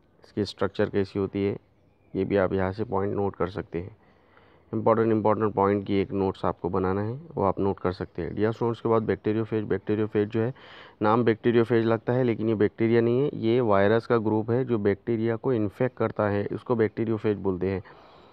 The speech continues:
ओके, तो आप यहाँ से ये सब नोट कर सकते हैं।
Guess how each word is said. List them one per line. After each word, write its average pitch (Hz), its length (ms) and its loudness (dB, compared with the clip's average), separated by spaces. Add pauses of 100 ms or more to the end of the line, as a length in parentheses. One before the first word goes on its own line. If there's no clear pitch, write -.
(920)
ओके, 113 240 0
तो 101 140 0
आप 101 160 2
यहाँ 107 220 0
से 117 180 -2
ये 117 80 0
सब 107 200 -2
नोट 104 200 2
कर 98 120 -2
सकते 95 320 -8
हैं। 107 420 -14